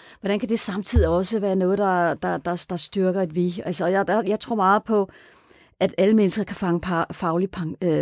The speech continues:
øh, altså fange, øh, faglig passion, eller finde faglig passion. Det handler helt om guiden, der får dig derhen.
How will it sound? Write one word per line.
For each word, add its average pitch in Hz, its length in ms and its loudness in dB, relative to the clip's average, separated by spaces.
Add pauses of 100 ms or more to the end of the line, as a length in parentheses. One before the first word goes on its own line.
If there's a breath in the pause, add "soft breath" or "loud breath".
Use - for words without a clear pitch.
(100)
øh, - 240 -6 (160)
altså - 180 -10
fange, 151 440 -4
øh, 143 140 -8
faglig 170 480 -2
passion, 240 380 2 (540 soft breath)
eller 165 140 -12
finde 208 600 4
faglig 160 400 -6
passion. 165 380 -6 (200 loud breath)
Det 190 80 -4
handler 202 180 0
helt 220 120 -2
om 202 120 -4
guiden, 165 500 -6 (180)
der 160 60 -14
får 151 180 -14
dig 147 140 -12
derhen. 160 260 -12